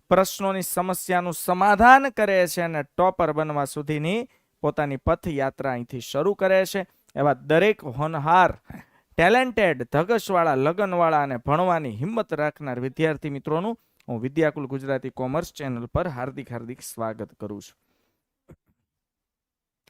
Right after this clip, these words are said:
જેટલા પણ વિદ્યાર્થી મિત્રો મારી સાથે જોડાઈ ગયા છે, સૌથી પહેલા વીડિયોની લિંકને લાઈક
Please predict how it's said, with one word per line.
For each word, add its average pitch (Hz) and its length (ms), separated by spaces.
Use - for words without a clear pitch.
જેટલા 160 320
પણ 160 180
વિદ્યાર્થી 156 500
મિત્રો 156 300
મારી 151 260
સાથે 180 480
જોડાઈ 175 300
ગયા 156 260
છે, - 180
સૌથી 175 460
પહેલા 151 240
વીડિયોની 143 480
લિંકને 143 480
લાઈક 139 340